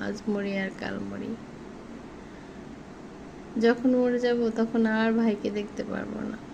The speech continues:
আল্লাহ আমার তিনটা ভাইকে বাঁচায় রাখুক, তাদের দীর্ঘজীবী করুক, ওরা ভালো থাকুক। আমার ভাইগুলো অনেক ভালো, আলহামদুলিল্লাহ। কথাটা শোনার পর কেমন জানি মনটা নাড়া দিয়ে উঠলো, এটা কেমন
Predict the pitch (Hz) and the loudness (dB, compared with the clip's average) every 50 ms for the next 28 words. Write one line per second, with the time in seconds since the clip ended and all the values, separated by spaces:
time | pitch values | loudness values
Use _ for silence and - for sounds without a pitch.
0 | - - - - - 240 233 226 226 233 233 233 240 233 - - 226 220 226 233 | -14 -14 -14 -6 0 4 6 6 8 8 6 4 2 2 4 4 6 6 6 4
1 | 226 233 240 226 226 214 214 - 220 214 202 202 214 - - 226 220 214 220 214 | 4 4 6 4 4 4 2 0 0 2 0 -2 -2 0 2 2 2 4 2 0
2 | 214 - 240 226 233 - - - - - - - 226 214 196 202 220 214 208 220 | 0 4 4 4 4 4 -2 -10 -12 -14 -4 -2 -2 0 2 2 2 2 4 6
3 | 220 214 208 220 220 214 220 220 214 220 214 208 214 220 226 233 - - - - | 4 6 6 6 4 4 4 2 2 2 2 2 4 4 2 2 -2 -10 -14 -16
4 | - - - - - - - - - - - - - - - 226 220 220 220 226 | -16 -16 -14 -14 -14 -14 -14 -14 -14 -14 -14 -14 -6 0 4 6 6 6 6 6
5 | 226 214 202 214 220 220 220 247 226 226 - 233 240 247 - - 277 240 226 233 | 4 4 4 4 2 2 2 2 2 4 4 2 2 2 0 -2 0 2 4 4
6 | 233 233 233 233 226 226 220 - 226 226 220 214 208 214 220 214 220 220 233 220 | 4 4 4 6 4 4 4 4 4 4 4 4 2 2 2 0 0 2 4 4
7 | 208 208 208 202 202 196 202 214 220 220 208 208 208 208 202 196 - - 196 196 | 4 4 0 0 -2 0 0 2 2 2 2 2 0 -2 -2 -2 -4 -2 -2 -2
8 | 202 208 220 247 - - - - - - - - - - - - - - - - | -2 -2 -4 -4 -6 -10 -12 -14 -14 -14 -14 -14 -14 -14 -14 -14 -14 -12 -12 -12
9 | - - - - - - - - - - - - - - - - 240 233 226 240 | -12 -12 -14 -14 -12 -14 -12 -12 -14 -14 -14 -14 -14 -14 -4 0 0 0 2 0
10 | 233 233 262 240 - - 262 240 233 233 233 233 233 247 247 240 233 240 233 226 | 0 0 -2 -6 0 4 6 6 6 6 4 2 0 0 -2 -2 0 -2 0 2
11 | 220 220 226 233 240 240 233 233 226 226 226 226 214 214 214 214 214 214 - 220 | 2 4 4 4 4 4 4 6 6 6 6 6 4 4 2 0 -2 0 2 2
12 | 220 214 208 208 214 214 208 202 208 208 202 202 208 - 214 208 202 208 214 214 | 2 4 2 2 2 0 2 2 2 4 4 2 0 -2 -2 -2 -2 -2 -4 -4
13 | 214 - - - - - - - - - - - - - - 254 226 226 226 226 | -6 -8 -12 -12 -14 -14 -14 -14 -14 -14 -14 -14 -14 -8 -6 -4 0 0 -2 -2
14 | - - 220 214 208 214 214 214 | 0 -2 0 0 2 2 2 0